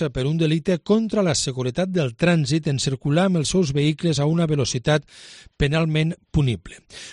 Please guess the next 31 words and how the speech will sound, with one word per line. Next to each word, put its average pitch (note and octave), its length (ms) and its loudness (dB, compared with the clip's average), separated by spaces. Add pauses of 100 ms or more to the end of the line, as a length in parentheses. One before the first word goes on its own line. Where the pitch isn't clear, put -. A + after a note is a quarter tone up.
Vegem G3+ 240 4
vostès G#3 320 2
ara G#3+ 160 2
quina G3+ 320 2
barbaritat. C#3 680 -2 (340)
A C#3+ 80 -2
la D3+ 100 4
ciutat E3+ 460 0
de D3+ 200 2
Lleida F#3 440 4
i G3 80 2
al B2+ 160 0
barri C#3+ 240 0
de B2 160 -2
Magraners, A#2+ 640 0 (340)
un C#3 160 -2
barri C3+ 240 0
com A#2+ 160 -4
pot B2+ 160 -2
haver C#3+ 220 2
a B2+ 100 -2
qualsevol B2+ 400 -2
ciutat C3+ 320 -2
de B2+ 160 -4
Catalunya, D#3+ 560 2
un G#3+ 240 4
home G3 160 4
estava E3+ 320 0
circulant D#3+ 640 0 (100)
a D3+ 140 2
cent A#3+ 420 2